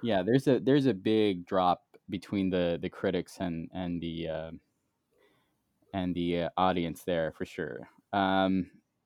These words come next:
it, it, it was such an interest-, it, uh, like, an interesting take on, on the army part of it,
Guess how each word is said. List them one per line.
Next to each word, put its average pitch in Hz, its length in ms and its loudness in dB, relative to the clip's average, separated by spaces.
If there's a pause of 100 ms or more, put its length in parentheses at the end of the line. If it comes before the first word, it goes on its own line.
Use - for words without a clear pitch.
it, 131 200 -4
it, 147 200 4
it 147 60 4
was 135 220 4
such 156 300 6
an 120 80 6
interest-, 117 480 4
it, 123 180 4
uh, 120 120 8 (200)
like, 110 160 6
an 107 120 4
interesting 104 800 2
take 101 320 2
on, 87 380 -2 (160)
on 92 220 2
the 92 100 0
army 90 300 0
part 92 280 -2
of 87 80 -6
it, - 200 -6